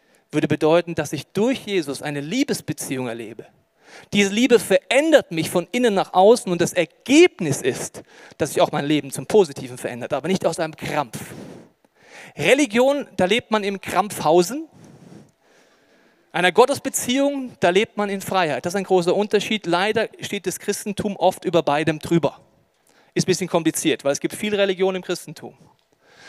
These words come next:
Und jetzt geht's darum, diese Gottesbeziehung zu erleben. Und der Ahab wollte alles verhindern, er wollte Religion einführen. Und Elia betet dann dieses Gebet, dass es nicht mehr regnen soll. Zur damaligen Zeit einfach die Superkatastrophe, eine Wirtschaftskrise, kein Regen,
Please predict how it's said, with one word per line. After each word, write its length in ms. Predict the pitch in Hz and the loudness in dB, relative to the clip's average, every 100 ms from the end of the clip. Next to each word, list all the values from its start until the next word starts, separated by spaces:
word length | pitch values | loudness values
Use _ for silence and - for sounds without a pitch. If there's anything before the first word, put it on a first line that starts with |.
| - - | -20 -10
Und 100 | 160 | 4
jetzt 180 | 262 269 | 4 4
geht's 220 | 269 - | -4 2
darum, 300 | 262 226 254 | 4 4 2
diese 180 | 220 208 | -2 -4
Gottesbeziehung 680 | 226 226 - 208 214 202 196 | -2 -2 -6 -8 -4 -4 -4
zu 160 | - | -2
erleben. 380 | 185 175 170 143 | 0 2 0 -2
Und 200 | 156 - - | -8 -8 -4
der 140 | 180 | -2
Ahab 280 | 196 226 220 | 0 -2 0
wollte 280 | 196 196 185 | 0 -2 -2
alles 240 | 202 202 | -2 -2
verhindern, 400 | - 190 214 214 | -4 -4 -2 -2
er 100 | 180 | -2
wollte 240 | 180 175 160 | -2 -2 -2
Religion 420 | 170 151 160 165 | -2 0 -2 -2
einführen. 360 | 151 - 165 | -6 -8 -6
Und 160 | 147 139 - - | -6 -8 -14 -10
Elia 340 | 156 156 196 208 | -4 -2 0 -2
betet 380 | 170 190 214 165 | -2 -4 -4 -4
dann 120 | 160 | -8
dieses 240 | 151 143 | -8 -10
Gebet, 380 | - - 156 160 | -10 -6 -4 -4
dass 100 | 135 | -8
es 100 | - | -10
nicht 160 | 156 156 | -12 -6
mehr 160 | 156 | -2
regnen 320 | 165 190 147 | -2 -2 -6
soll. 280 | 127 120 147 - _ _ _ | -10 -10 -10 -14 _ _ _
Zur 80 | - | -6
damaligen 340 | 147 165 151 | -4 -4 -6
Zeit 320 | - 139 147 | -6 -4 -4
einfach 220 | - 143 - | -6 -10 -10
die 100 | 127 | -14
Superkatastrophe, 840 | - 196 180 170 151 - 139 143 | -10 -4 -4 -4 -8 -6 -6 -4
eine 200 | 131 131 | -4 -4
Wirtschaftskrise, 680 | 165 - 160 - 156 147 143 | -6 -4 -8 -6 -8 -6 -8
kein 220 | 135 135 | -10 -10
Regen, 380 | 135 147 147 | -6 -6 -8